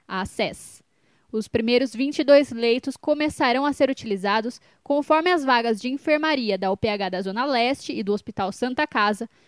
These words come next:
forem sendo ocupados. A ativação dos outros leitos do hospital vai acontecer de forma gradativa, conforme a necessidade.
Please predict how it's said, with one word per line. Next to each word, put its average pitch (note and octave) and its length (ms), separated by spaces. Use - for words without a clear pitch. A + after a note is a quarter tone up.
forem C4+ 400
sendo A#3+ 260
ocupados. - 720
A G3 80
ativação A#3 500
dos C#4 140
outros C4 340
leitos A3 380
do G#3+ 80
hospital A#3+ 580
vai G#3+ 280
acontecer C4 520
de A3 80
forma A3+ 320
gradativa, A3+ 880
conforme C#4+ 460
a A3 60
necessidade. A3+ 840